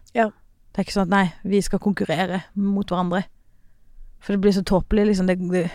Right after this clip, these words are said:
Speaker 2: vi kan ikke gjøre det. Vi
Speaker 1: Nei.
Speaker 2: må heller backe hverandre. Jeg synes det er så mye finere. Jeg føler at vi får mer boost i hverandres karriere av å bare <laughs>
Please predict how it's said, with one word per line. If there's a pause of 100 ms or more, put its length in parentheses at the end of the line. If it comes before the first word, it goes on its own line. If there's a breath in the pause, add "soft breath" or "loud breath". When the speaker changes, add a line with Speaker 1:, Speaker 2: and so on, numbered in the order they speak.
(240 loud breath)
Speaker 2:
vi
kan
ikke
gjøre
det. (140)
Vi
Speaker 1:
Nei.
Speaker 2:
må
heller
backe
hverandre.
Jeg
synes
det
er
så
mye (840)
finere. (140)
Jeg
føler
at
vi
får
mer
boost
i
hverandres
karriere
av
å
bare (1000)
<laughs>